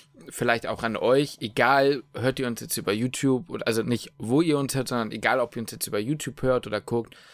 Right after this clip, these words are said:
ob ihr uns auf Spotify hört, auf Apple oder sonst was, wo auch immer, oder uns über Insta kennt. Was sind die Dinge, die euch dieses Jahr vielleicht am besten gefallen haben?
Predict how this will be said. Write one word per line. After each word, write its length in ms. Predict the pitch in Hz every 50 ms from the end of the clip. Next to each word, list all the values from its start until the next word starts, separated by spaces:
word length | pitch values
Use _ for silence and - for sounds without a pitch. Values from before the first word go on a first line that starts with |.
| - _ _
ob 140 | - 110
ihr 60 | - 117
uns 100 | 104 -
auf 100 | 110 -
Spotify 520 | - - 117 117 110 - - 113 107 101
hört, 160 | 98 101 -
auf 160 | - 95 - -
Apple 460 | - 110 - - 113 110 107 104 98 - - - - _ _ _
oder 360 | - - 143 143 135 127 117
sonst 340 | 110 107 110 110 - - -
was, 200 | 104 95 - -
wo 60 | -
auch 220 | - - - -
immer, 340 | - - 120 117 113 110 104 - - _ _ _ _ _ _
oder 160 | - 117 117
uns 180 | 113 113 104 -
über 180 | 123 110 113 90
Insta 340 | 139 151 156 - - 127 113
kennt. 400 | - - 117 113 110 110 - - _ - - - - - _
Was 600 | - 120 104 113 110 143 175 - - - - - -
sind 320 | - 135 117 135 139 120 -
die 140 | 123 104
Dinge, 420 | - 117 110 127 147 180 185 170 131
die 360 | 110 - 120 123 139 - -
euch 360 | 113 117 117 123 131 - -
dieses 380 | - 120 127 131 151 127 - -
Jahr 160 | 110 101 101
vielleicht 320 | - - 107 104 101 - -
am 120 | 101 101 90
besten 340 | 104 120 - - 156 151
gefallen 440 | 139 135 127 - 135 131 143 143 135
haben? 340 | 139 139 139 147 165 190 196